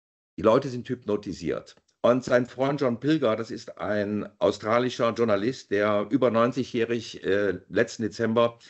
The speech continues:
zwanzig dreiundzwanzig verstorben ist, hatte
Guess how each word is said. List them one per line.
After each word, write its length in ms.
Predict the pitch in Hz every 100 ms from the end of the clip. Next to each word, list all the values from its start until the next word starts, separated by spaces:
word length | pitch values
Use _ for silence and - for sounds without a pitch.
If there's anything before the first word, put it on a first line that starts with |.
| - - -
zwanzig 320 | - 120 117
dreiundzwanzig 1080 | - 104 110 110 107 - - 120 147 165 135
verstorben 520 | 110 - 127 127 -
ist, 340 | 110 127 - _ _ - _ _
hatte 400 | 110 - 135 120